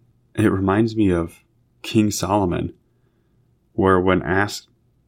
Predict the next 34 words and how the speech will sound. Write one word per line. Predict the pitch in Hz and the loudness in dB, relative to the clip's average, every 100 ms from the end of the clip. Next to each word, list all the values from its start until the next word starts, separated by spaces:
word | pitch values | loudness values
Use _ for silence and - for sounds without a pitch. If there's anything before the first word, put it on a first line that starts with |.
| _ _ _ _ _ - | _ _ _ _ _ -6
what | 101 98 95 | -2 -2 0
he | 92 | 0
wants | 90 92 107 - | 2 2 0 0
and | 92 | -2
it | 87 | -2
would | 85 | -2
be | 85 | -2
given | 90 95 104 | 2 4 4
to | 98 87 | 2 0
him, | 90 87 | 0 0
he | 92 92 90 - _ | 0 0 0 -6 _
asked | - 98 98 - | -4 -4 -6 -12
for | - 92 | -2 0
wisdom. | 85 87 - 80 - - _ _ _ _ _ _ _ | 2 0 -2 -6 -8 -10 _ _ _ _ _ _ _
Lord, | - 101 95 95 | -6 -2 0 2
and | 90 | 2
not | 98 107 | 2 2
only | 92 95 | 2 0
did | 90 90 | 2 0
he | 90 | -2
get | - 85 | -2 -2
that, | 87 87 85 | 0 -4 -2
he | 92 | -2
got | 87 87 | -2 -4
much | 90 90 87 - - - | -2 0 -2 -4 -12 -8
more. | - 85 82 - | -4 -2 -4 -6
And | 92 - - _ _ _ _ _ _ | -10 -14 -20 _ _ _ _ _ _
God, | - 95 98 | -4 -2 0
I | 92 | 0
ask | 90 92 - | 0 -2 -4
that | 82 - | -6 -2
you | 82 87 | 0 0
help | 92 90 | 0 0
us | 87 - - | -4 -4 -16